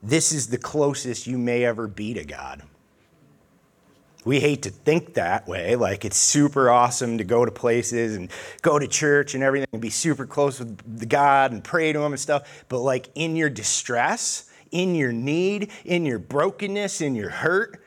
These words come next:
that's when God is present. Like, he's present all the time, but that's, like, when we lower our armor, we're weak enough to realize that he never left.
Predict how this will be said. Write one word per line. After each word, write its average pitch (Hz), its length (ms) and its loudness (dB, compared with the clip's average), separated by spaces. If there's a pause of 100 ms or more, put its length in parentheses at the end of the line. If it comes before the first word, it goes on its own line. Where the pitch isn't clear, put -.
(160)
that's 139 520 -4
when 120 200 -4
God 143 380 0
is 98 140 -10
present. 139 680 -10 (260)
Like, 147 140 -2
he's 185 180 -6
present 208 360 -2
all 175 100 -2
the 156 80 -4
time, 226 400 0
but 139 100 -8
that's, 180 240 -2
like, 175 180 0
when 165 160 -4
we 160 140 -4
lower 170 560 2
our 151 160 2
armor, 180 320 0
we're 123 160 -2
weak 160 400 -2
enough 139 280 0
to 135 100 -6
realize 139 600 -4
that 117 100 -12
he 117 100 -12
never 135 340 -6
left. 113 560 -6